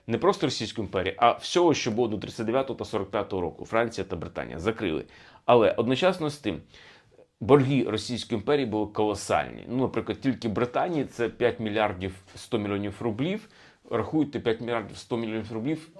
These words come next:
при тому, що є одна тонна золота коштує один мільйон двісті рублів.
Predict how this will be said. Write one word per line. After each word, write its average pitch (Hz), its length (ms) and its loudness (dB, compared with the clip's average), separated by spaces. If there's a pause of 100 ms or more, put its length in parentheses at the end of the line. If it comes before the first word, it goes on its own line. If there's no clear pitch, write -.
(180)
при 113 100 -6
тому, 143 360 0
що 120 1000 4
є 101 280 -4
одна 110 260 0
тонна 98 340 -2
золота 120 400 0
коштує 95 400 -6
один 95 200 -4
мільйон 92 240 -4
двісті 87 340 -10
рублів. 82 420 -8